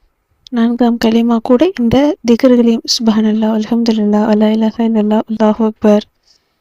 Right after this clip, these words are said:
அஸ்தோஃபிருல்லாஹ், இது எல்லாமே நம்ம வந்து அல்லாஹ்வை புகழ்ந்துட்டு கடைசியா நம்ம பாவ மன்னிப்பும் கேட்டிருப்போம். பொதுவா பாவ மன்னிப்பு கேட்கறதுங்கிறது நம்மளுடைய பாவங்களும் மன்னிக்கப்படும்,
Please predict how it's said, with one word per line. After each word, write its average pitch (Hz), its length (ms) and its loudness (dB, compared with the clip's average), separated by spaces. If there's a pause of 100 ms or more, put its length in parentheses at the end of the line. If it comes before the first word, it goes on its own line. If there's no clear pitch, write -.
(180)
அஸ்தோஃபிருல்லாஹ், 233 800 0
இது 233 220 4
எல்லாமே 254 320 2
நம்ம 269 220 0
வந்து 226 400 -2 (420)
அல்லாஹ்வை 220 320 0 (140)
புகழ்ந்துட்டு 262 500 2 (100)
கடைசியா 226 300 0
நம்ம 226 240 -2
பாவ 240 260 2
மன்னிப்பும் 233 480 0
கேட்டிருப்போம். - 460 -6 (960)
பொதுவா 247 400 2 (280)
பாவ 240 320 0
மன்னிப்பு 226 480 0
கேட்கறதுங்கிறது 233 920 0 (540)
நம்மளுடைய 214 460 2
பாவங்களும் 240 520 0
மன்னிக்கப்படும், 233 640 -2